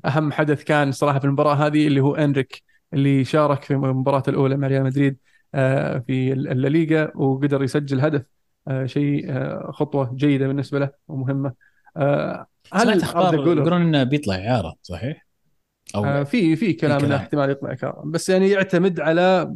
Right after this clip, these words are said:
Speaker 1: أتوقع يعتمد على، آم، آه، د-، عدد الدقائق اللي يتحصل عليها من الآن إلى جانوري. ف الريال عودنا ما يجيب لاعب صغير زي كذا ويرميه في العميق، راح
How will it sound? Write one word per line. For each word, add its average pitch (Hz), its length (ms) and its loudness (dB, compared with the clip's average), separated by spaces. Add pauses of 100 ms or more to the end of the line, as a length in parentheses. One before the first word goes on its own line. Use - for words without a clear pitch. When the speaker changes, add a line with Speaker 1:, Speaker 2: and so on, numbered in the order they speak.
(140)
Speaker 1:
أتوقع 170 640 -2
يعتمد 165 480 0
على، 160 320 2 (680)
آم، 135 600 0
آه، - 800 -12 (240)
د-، 156 200 -4
عدد 147 180 -2
الدقائق 151 520 0
اللي 147 320 2
يتحصل 147 380 -2
عليها 139 280 2
من 135 100 -2
الآن 143 260 0
إلى 135 160 0
جانوري. 139 420 0 (840)
ف 143 40 2 (2000)
الريال 165 320 4
عودنا 147 420 2
ما 147 100 4
يجيب 147 280 0
لاعب 151 300 2
صغير 156 320 2
زي 139 120 0
كذا 151 280 0
ويرميه 139 300 2
في 143 60 -2
العميق، 147 380 0 (1500)
راح 151 380 -2